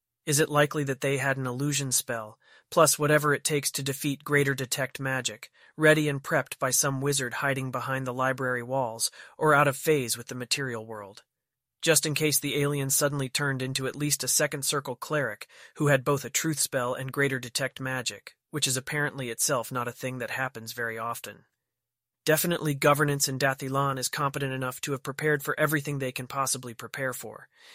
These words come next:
if for some reason they need to do something of the sort. But Galarian does not have their shit together the way that Dathilan does, and if intelligence around here caps out at Keltham's level,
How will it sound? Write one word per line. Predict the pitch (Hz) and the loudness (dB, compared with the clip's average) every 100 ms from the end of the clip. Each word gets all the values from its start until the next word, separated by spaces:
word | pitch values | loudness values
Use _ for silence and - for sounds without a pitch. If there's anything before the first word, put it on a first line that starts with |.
| - | -4
if | 147 | 0
for | 151 | 2
some | 175 160 | 4 4
reason | 151 139 143 | 4 0 0
they | 139 139 | 0 0
need | 143 139 | 0 -2
to | |
do | 127 123 | -4 -2
something | 135 123 120 | -2 -4 -10
of | 107 - | -12 -4
the | |
sort. | - 143 110 - _ _ _ _ _ _ _ | -2 -2 -6 -12 _ _ _ _ _ _ _
But | 156 139 | -2 4
Galarian | 156 156 160 156 156 | 8 8 8 4 2
does | 147 147 | 0 2
not | 139 143 | 2 0
have | - 135 131 | -2 -4 -2
their | 135 | -2
shit | 123 156 143 | 0 0 -2
together | 135 123 113 113 | -6 -6 -8 -8
the | 127 | -8
way | 123 113 | -6 -8
that | 120 - | -8 -4
Dathilan | 123 120 131 135 147 131 | -2 -2 -4 2 4 2
does, | 110 107 110 - _ - - - | -2 -10 -8 -10 _ -20 -20 -4
and | 139 | -2
if | 139 | 0
intelligence | 135 156 165 139 139 135 | 0 4 6 6 2 0
around | 135 131 123 | 0 -2 -2
here | 127 | -4
caps | - 147 131 - | 0 0 2 2
out | 135 | 2
at | 123 - | -2 0
Keltham's | 156 147 127 120 | 0 0 -4 -6
level, | 127 120 113 110 | -6 -6 -10 -16